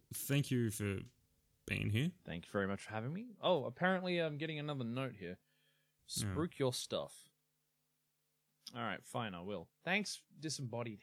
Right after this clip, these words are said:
Speaker 2: hand. Um, <laughs> so I stream under Twitch,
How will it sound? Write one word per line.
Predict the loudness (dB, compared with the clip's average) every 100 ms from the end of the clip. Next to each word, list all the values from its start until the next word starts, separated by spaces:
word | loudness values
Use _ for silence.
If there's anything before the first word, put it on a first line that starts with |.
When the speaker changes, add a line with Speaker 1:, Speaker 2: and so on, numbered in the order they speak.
| -12 -6
Speaker 2:
hand. | -4 -6 -10 -18 -20 -2
Um, | 6 6 6 2 -6 -6 -4 -4
<laughs> | -6 _ -20 -20 -4
so | 2 6 8 6 6
I | 6 6
stream | 4 2 2 4
under | 4 4 4 2
Twitch, | 2 2 0 -8